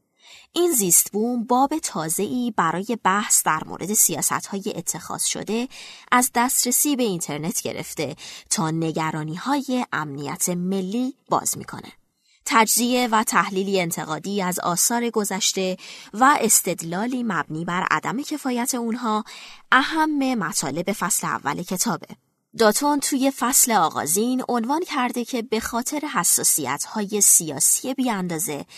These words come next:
در مورد موضوع، نویسنده‌های قبلی نتونستن تا اونجا که باید از منظر یک علم اجتماعی به مسئله بپردازن. تو فصل دوم اثر،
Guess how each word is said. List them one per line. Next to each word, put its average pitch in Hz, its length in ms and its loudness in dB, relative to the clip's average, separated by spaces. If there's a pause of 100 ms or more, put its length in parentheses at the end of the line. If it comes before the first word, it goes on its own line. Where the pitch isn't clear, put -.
(300)
در 165 260 2
مورد 156 380 -2
موضوع، 220 560 -2 (440)
نویسنده‌های 202 840 2
قبلی 214 280 0
نتونستن 160 800 0
تا 180 140 -2
اونجا 180 380 0
که 214 160 -4
باید 180 580 0 (360)
از 175 220 4
منظر 165 500 0
یک 190 420 -2
علم 185 320 -2
اجتماعی 175 580 0
به 135 120 -6
مسئله 147 440 0
بپردازن. 139 720 -4 (640)
تو 254 120 0
فصل 240 400 6
دوم 196 420 4
اثر، 269 640 4